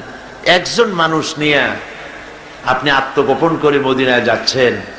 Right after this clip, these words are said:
পারস্য সম্রাটের মাথার মুকুট আমারে দেবেন,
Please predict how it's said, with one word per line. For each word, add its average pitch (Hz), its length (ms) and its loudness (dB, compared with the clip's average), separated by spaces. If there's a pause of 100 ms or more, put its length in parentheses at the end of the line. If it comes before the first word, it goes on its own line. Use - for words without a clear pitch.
(1080)
পারস্য 226 580 0
সম্রাটের 285 800 2
মাথার 220 400 2
মুকুট 214 340 0
আমারে 202 300 6
দেবেন, 165 360 2